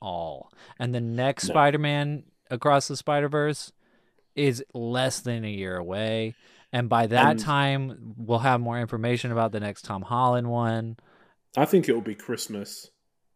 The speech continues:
Speaker 2: next year.
Speaker 1: That the new Tom, Tom Holland one comes out? Like Christmas
Speaker 2: Yeah.
Speaker 1: twenty twenty-four?
Speaker 2: Twenty twenty-four. Mm-hmm.
Speaker 1: I mean,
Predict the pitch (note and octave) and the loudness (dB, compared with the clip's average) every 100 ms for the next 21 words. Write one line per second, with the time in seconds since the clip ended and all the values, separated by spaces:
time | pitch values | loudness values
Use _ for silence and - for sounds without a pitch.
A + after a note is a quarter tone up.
0 | _ _ _ _ _ _ - - G#2 G2 | _ _ _ _ _ _ -20 -4 -2 -2
1 | - F#2 D#2 - _ _ _ _ _ _ | -6 -12 -12 -18 _ _ _ _ _ _
2 | _ _ _ _ - A2 A2+ - G#2 G#2+ | _ _ _ _ -14 -6 -6 -4 -4 -2
3 | A2+ G#2 G2 - G2+ G#2 - G2+ F#2+ G2+ | -2 -2 -6 -6 -4 -4 -4 -4 -4 -6
4 | C3 D#3+ D#3+ E3+ F3+ F3 A2 G#2 - C3 | -6 -6 -6 -6 -6 -4 -4 -6 -4 -4
5 | A2+ B2 A2+ G#2+ D#2 - A#2+ A#2 A2 G#2 | -2 -4 -4 -4 -4 -8 -6 -6 -8 -10
6 | - A#2 G#2+ G#2+ G#2 D3+ A#3+ G2 - - | -8 -8 -4 0 2 2 0 -4 -12 -10
7 | F#2 F2 _ - A#2 A2 C3 _ _ _ | -10 -10 _ -10 -8 -6 -10 _ _ _
8 | _ _ _ C#3 D3 E3 D#3+ D3+ | _ _ _ -2 0 0 -2 -4